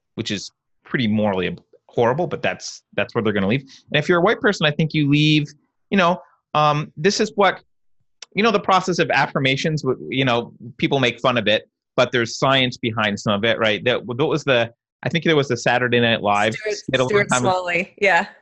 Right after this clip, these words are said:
Speaker 1: Yeah, yeah. What
Speaker 2: Al
Speaker 1: was the,
Speaker 2: Franken.
Speaker 1: like, wh-, what was the thing he said all the
Speaker 2: "I'm
Speaker 1: time?
Speaker 2: good enough, I'm smart enough, and doggone it, people like me." Something like
Speaker 1: Yeah.
Speaker 2: that. <laughs>
Speaker 1: Right? So there's a, there is, there's reason, I mean,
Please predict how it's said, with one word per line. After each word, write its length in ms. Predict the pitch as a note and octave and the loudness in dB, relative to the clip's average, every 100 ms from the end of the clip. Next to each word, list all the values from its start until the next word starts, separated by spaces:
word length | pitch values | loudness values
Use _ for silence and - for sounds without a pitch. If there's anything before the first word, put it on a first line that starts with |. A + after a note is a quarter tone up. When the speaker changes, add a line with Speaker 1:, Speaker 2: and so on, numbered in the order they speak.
| _ | _
Speaker 1:
Yeah, 320 | G3+ G#3+ D#3+ | 2 4 6
yeah. 160 | C#3 E3 | 4 4
What 80 | D#3+ | 4
Speaker 2:
Al 100 | G3 | 2
Speaker 1:
was 100 | G#3 | 4
the, 120 | F#3+ | 4
Speaker 2:
Franken. 140 | D#3+ | 2
Speaker 1:
like, 140 | D#3 - _ _ _ _ _ _ _ | 0 -4 _ _ _ _ _ _ _
wh-, 160 | C#3 - | -8 -2
what 120 | F3 | -2
was 120 | F#3 | 0
the 80 | F#3 | -2
thing 160 | F#3+ | 0
he 100 | F#3+ | 0
said 280 | E3+ D#3 D#3 | 0 2 2
all 100 | D#3 | 2
the 80 | D#3 | 0
Speaker 2:
"I'm 80 | F#3 | 2
Speaker 1:
time? 180 | E3+ F3 | 2 2
Speaker 2:
good 180 | G#3 | -2
enough, 600 | A3+ A3+ A#3 A#3 - - _ _ _ | -2 2 2 2 -2 -18 _ _ _
I'm 160 | E3 E3 | -2 -2
smart 480 | - - G3+ F#3+ G3 | -6 -8 -2 0 0
enough, 400 | G3 F#3+ F#3+ - _ - | 2 2 0 -8 _ -4
and 220 | E3 E3 | -4 0
doggone 380 | F3 E3+ E3+ E3+ | 0 2 -2 -4
it, 100 | - | -6
people 280 | F#3 D#3 | -6 -4
like 280 | C#3+ C#3+ - | -2 -2 -4
me." 260 | C3 B2+ - | -10 -10 -12
Something 260 | - A#3 F3+ | -4 -2 4
like 240 | F3 C3 - - - C#4+ | 4 4 -2 -14 -4 -4
Speaker 1:
Yeah. 80 | D4+ - - | -2 -6 -4
Speaker 2:
that. 120 | A3 | 0
<laughs> 40 | |
Speaker 1:
Right? 200 | D#3+ F3+ - - - - _ _ _ _ | 2 2 -2 -16 -20 -20 _ _ _ _
So 400 | - A3 G#3 - _ _ _ _ _ _ | 0 2 2 0 _ _ _ _ _ _
there's 180 | G#3+ G3+ | 2 2
a, 100 | G#3 | 2
there 180 | F3+ G#3+ | 2 2
is, 180 | B3 A#3 | 0 -2
there's 180 | F3+ G3+ | 0 2
reason, 280 | A3 A#3 A3 | 2 2 2
I 60 | E3+ | 2
mean, 200 | E3+ | 0